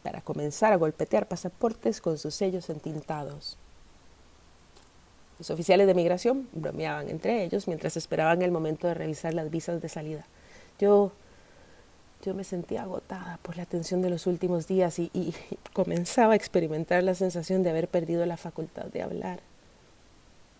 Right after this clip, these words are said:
Nada salía de mi garganta.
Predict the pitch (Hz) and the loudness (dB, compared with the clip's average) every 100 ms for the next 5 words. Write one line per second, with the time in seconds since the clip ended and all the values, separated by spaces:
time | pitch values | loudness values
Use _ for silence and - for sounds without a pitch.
0 | - - - 175 180 196 180 151 - - | -20 -20 -4 0 2 0 -4 -8 -16 -20
1 | - - - 175 160 165 160 165 165 156 | -20 -20 -12 -8 -6 -4 -4 -4 -6 -6
2 | 156 156 156 151 - | -10 -10 -12 -14 -20